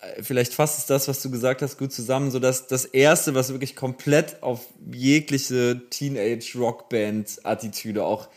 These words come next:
verzichtet, so hab ich's zumindest, äh, wahrgenommen, als ich's gehört hab. Das fällt direkt auf im ersten Song,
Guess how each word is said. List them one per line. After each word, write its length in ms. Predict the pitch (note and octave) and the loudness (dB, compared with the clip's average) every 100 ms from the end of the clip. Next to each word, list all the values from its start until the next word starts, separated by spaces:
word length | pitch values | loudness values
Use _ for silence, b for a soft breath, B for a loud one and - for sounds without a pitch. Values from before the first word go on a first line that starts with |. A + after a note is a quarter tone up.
| b | b
verzichtet, 600 | - B2+ - E3+ A3+ G#3 | -4 -2 2 2 2 0
so 160 | C#3+ B2+ | 2 0
hab 180 | A#2+ | 0
ich's 180 | C3+ - | -4 -10
zumindest, 480 | C3+ C#3+ D#3+ D#3 - | -6 -4 -4 -6 -8
äh, 160 | - A2+ | -6 2
wahrgenommen, 380 | A#2+ E3 E3+ | 2 2 0
als 180 | D3 D3 | 0 0
ich's 140 | D#3 - | -4 0
gehört 280 | C#3+ D3+ | 0 2
hab. 200 | G3+ G3 B B B B | 0 -4 B B B B
Das 180 | - C3+ | -2 2
fällt 280 | - D#3+ D#3 | 4 4 4
direkt 320 | C#3+ D3+ - | 0 0 2
auf 360 | C3 D3 - - | 2 2 0 -8
im 120 | C3+ | -4
ersten 440 | A2 C#3 - B2+ | 0 2 2 0
Song, 500 | - - C#3+ D3+ G#3+ | 0 2 2 2 -2